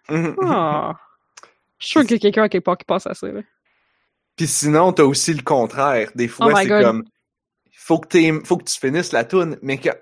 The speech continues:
Speaker 1: en plus que tes mains ont traversé au
Speaker 2: Mm.
Speaker 1: moins six cents mètres.
Speaker 2: <laughs> Je suis sûr
Speaker 1: C'est
Speaker 2: qu'il y a
Speaker 1: comme
Speaker 2: quelqu'un à quelque part qui est en train d'attacher des poids sur le bout de ses, ses PlayStation Move.
Speaker 1: Euh,
Speaker 2: C'est sûr.
Speaker 1: ben moi, je joue sur Oculus, donc j'ai
Speaker 2: Ouais,
Speaker 1: mes
Speaker 2: mais tu
Speaker 1: touch
Speaker 2: sais.
Speaker 1: controller.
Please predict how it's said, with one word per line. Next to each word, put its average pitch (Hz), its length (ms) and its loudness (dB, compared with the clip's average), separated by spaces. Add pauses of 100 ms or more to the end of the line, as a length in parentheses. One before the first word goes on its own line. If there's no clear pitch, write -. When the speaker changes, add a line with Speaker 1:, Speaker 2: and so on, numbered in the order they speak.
(100)
Speaker 1:
en 156 180 2
plus 180 300 0
que - 80 0
tes 139 240 0
mains 147 320 2
ont 127 140 2
traversé 131 760 -4
au 170 220 4
Speaker 2:
Mm. 175 80 -2
Speaker 1:
moins 170 400 2
six - 260 -8
cents 135 280 -4
mètres. 117 580 -8
Speaker 2:
<laughs> - 400 -12 (280)
Je - 40 -12
suis - 40 -8
sûr 359 100 2
Speaker 1:
C'est 339 40 4
Speaker 2:
qu'il 285 80 6
y 254 40 6
a - 0 -
Speaker 1:
comme 247 60 6
Speaker 2:
quelqu'un 233 180 4
à 269 80 4
quelque 226 180 0
part 233 360 4
qui - 120 -8
est 208 120 -4
en 185 80 2
train - 120 -6
d'attacher 190 380 -4
des 190 140 -2
poids 196 340 -2
sur 196 160 -12
le 170 60 -14
bout 180 140 -4
de 170 160 -8
ses, 156 440 -10 (240)
ses - 240 -12
PlayStation - 500 -10
Move. 160 300 -10 (1300)
Speaker 1:
Euh, 107 120 -2
Speaker 2:
C'est 92 460 0
sûr. - 80 -16 (420)
Speaker 1:
ben 95 140 -6
moi, 101 140 -8
je 101 80 -14
joue 117 80 -10
sur - 200 -8
Oculus, 98 480 -6
donc 95 160 -10 (140)
j'ai - 80 -4
Speaker 2:
Ouais, 226 160 4
Speaker 1:
mes - 100 -6
Speaker 2:
mais 196 140 -2
tu - 160 -12
Speaker 1:
touch - 180 -4
Speaker 2:
sais. 135 80 -12
Speaker 1:
controller. 104 640 -4